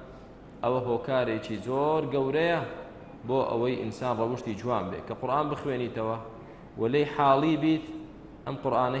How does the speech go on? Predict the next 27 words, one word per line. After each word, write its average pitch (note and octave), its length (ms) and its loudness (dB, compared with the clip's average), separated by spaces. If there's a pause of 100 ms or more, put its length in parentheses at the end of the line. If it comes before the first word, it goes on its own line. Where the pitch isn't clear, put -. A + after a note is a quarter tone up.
هیدایەتت A#2+ 500 2
دەدا B2 200 2 (120)
بۆ B2+ 100 0 (160)
بەرزترین A#2+ 580 -2
و A#2+ 80 0
جوانترین A#2 600 -2
و A#2+ 120 0
ڕێکترین C3+ 480 -2
ڕەوشت. D#3+ 360 2 (1080)
خوای C#3 200 4
گەورە B2+ 220 2
خۆی C3+ 180 2
دەفەرمێ: A2+ 380 -2
"ئین C3+ 160 -2
هذا C3 380 0
القورئان A#2+ 460 2 (200)
یهدی E3 440 4 (760)
للتی A2+ 500 -2
هی G#2+ 160 -2 (100)
ئەقوەم." C3 520 0 (800)
ئەم D3 200 0
قورئانە C3 400 4
هیدایەت B2+ 420 4
و B2 120 0
ڕێنمایی A#2+ 460 2
خاوەنەکەی B2+ 640 2
دەکا D#3 200 2